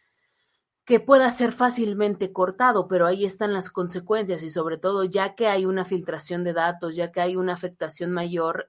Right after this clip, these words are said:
eh, que parecería a, a los ojos de, de estas, eh, funcionarios como, pues, un periodicazo, ¿no? Nada más que hackearon a la, a la entidad, eh, mencionada, pero no, esto realmente va mucho más allá, tiene que tener una conciencia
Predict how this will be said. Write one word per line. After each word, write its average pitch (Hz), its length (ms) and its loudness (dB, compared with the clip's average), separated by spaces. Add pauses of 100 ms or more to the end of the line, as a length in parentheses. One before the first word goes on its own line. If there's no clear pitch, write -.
eh, 156 260 -8
que 180 100 -10
parecería 170 840 2
a, 135 380 -4
a 160 40 0
los 160 180 -4
ojos 185 280 -2
de, 156 380 0
de 156 100 -6
estas, 170 340 -4
eh, 151 400 -4
funcionarios 180 680 -2
como, 165 400 -4 (260)
pues, 214 180 0
un 226 120 -2
periodicazo, 208 720 -2
¿no? 180 180 -2
Nada 202 220 0
más 185 200 -4
que 185 100 -12
hackearon 170 580 -4
a 156 60 -4
la, 135 280 -2 (880)
a 180 80 0
la 180 100 2
entidad, 180 520 2
eh, 147 200 -4
mencionada, 208 640 0 (320)
pero 214 240 2
no, 226 320 -4
esto 196 260 0
realmente 208 540 2
va 202 160 4
mucho 240 480 0
más 175 240 -2
allá, 156 260 -4
tiene 190 240 -4
que 185 100 -6
tener 165 280 -6
una 165 180 -4
conciencia 165 640 -4